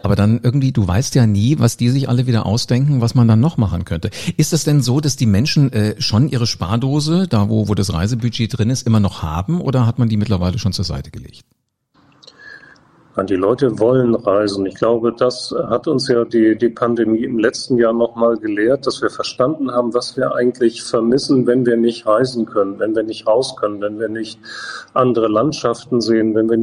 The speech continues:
Speaker 2: nicht die Möglichkeit haben, andere Menschen kennenzulernen, mit anderen Kulturen in Kontakt zu treten. Dieses
Speaker 1: Mhm.
Speaker 2: Bedürfnis ist da.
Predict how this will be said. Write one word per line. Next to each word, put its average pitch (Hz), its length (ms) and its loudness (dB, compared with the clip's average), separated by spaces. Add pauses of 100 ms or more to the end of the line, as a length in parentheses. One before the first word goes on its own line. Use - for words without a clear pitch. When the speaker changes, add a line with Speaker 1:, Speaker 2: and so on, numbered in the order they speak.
(280)
Speaker 2:
nicht - 160 -8
die 131 60 0
Möglichkeit 117 640 -2
haben, 113 300 0
andere 113 720 0
Menschen 123 440 -2
kennenzulernen, 110 920 -2
mit 107 160 -10
anderen 123 320 -4
Kulturen 127 640 0
in 127 120 -14
Kontakt 110 420 -6
zu 117 120 -6
treten. 104 340 -4
Dieses 101 300 0
Speaker 1:
Mhm. 87 60 -6
Speaker 2:
Bedürfnis 131 480 0
ist - 200 -8
da. 139 300 2